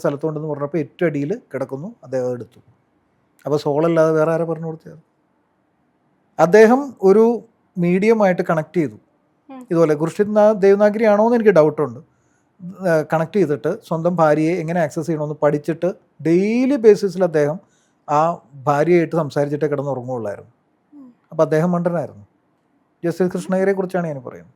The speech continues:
Speaker 2: ഉം.
Speaker 1: അപ്പോൾ എന്നെ മണ്ടൻ എന്ന് വിളിക്കുന്നെങ്കിൽ അദ്ദേഹത്തെ മണ്ടൻ എന്ന് വിളിക്കേണ്ടവർ.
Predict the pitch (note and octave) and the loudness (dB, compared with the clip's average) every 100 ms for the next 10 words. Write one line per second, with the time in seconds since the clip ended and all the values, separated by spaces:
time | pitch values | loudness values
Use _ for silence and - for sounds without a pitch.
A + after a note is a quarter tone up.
0 | A#4+ E4 C4 _ _ _ _ _ D3+ D3+ | _ -20 -20 _ _ _ _ _ -2 -2
1 | A#2 E3 G#3+ G#3 A3+ A3 G#3+ G#3+ G#3 G3+ | -2 0 0 2 2 2 2 0 0 0
2 | F3 F3+ F3+ E3 D3+ C3 A#2 G#2+ G2 F#2+ | 0 0 -2 -4 -6 -8 -12 -14 -18 -20